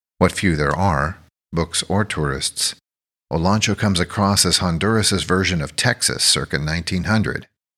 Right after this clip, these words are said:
a vast, lawless, violent cattle landscape on the nation's frontier.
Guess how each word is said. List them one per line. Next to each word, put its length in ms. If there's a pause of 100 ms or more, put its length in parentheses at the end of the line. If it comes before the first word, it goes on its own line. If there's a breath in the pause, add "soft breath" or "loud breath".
(400)
a 100
vast, 500 (140)
lawless, 520 (120)
violent 640
cattle 400
landscape 680
on 140
the 80
nation's 400
frontier. 720